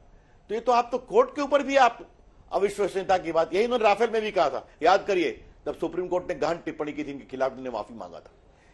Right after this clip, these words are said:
ये कोई इनके पक्ष में फैसला है, सब ठीक है। अब प्रिलिमिनरी inquiry किया नहीं किया, आप मुझे ये बताइए, कोई trial होता है अंजना ओम कश्यप, तो अगर एक district judge उस trial को सुनता है या एक magistrate,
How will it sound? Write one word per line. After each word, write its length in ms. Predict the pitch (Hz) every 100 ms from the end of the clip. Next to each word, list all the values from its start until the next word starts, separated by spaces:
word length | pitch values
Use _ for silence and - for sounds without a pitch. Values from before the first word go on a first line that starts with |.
| _
ये 80 | 208
कोई 200 | - 220
इनके 440 | 208 - 190 208 233
पक्ष 320 | 196 - -
में 80 | 247
फैसला 440 | 196 180 233 214
है, 60 | 208
सब 240 | 196 -
ठीक 260 | 156 147 107
है। 180 | - _ - - -
अब 80 | -
प्रिलिमिनरी 440 | - 151 160 226
inquiry 440 | 214 180 160 170 175
किया 280 | 147 170
नहीं 220 | 151 139 156
किया, 180 | 165
आप 120 | 160 170
मुझे 160 | 147
ये 80 | 180
बताइए, 420 | 170 123 98 -
कोई 140 | 151 151
trial 320 | - 131 170
होता 280 | 127 - 143
है 80 |
अंजना 260 | 120 107 107
ओम 140 | 98
कश्यप, 380 | 90 87 - - - _ _ _ - _ _
तो 60 | 131
अगर 180 | 123 131
एक 400 | 92 156 170 120
district 380 | - - 160
judge 220 | 123 240 143
उस 220 | - -
trial 200 | 123 143
को 120 | 151
सुनता 400 | - 117 110 139
है 120 | 139
या 100 | 135
एक 380 | 113 131 131 - - 107
magistrate, 600 | 120 120 - 127 104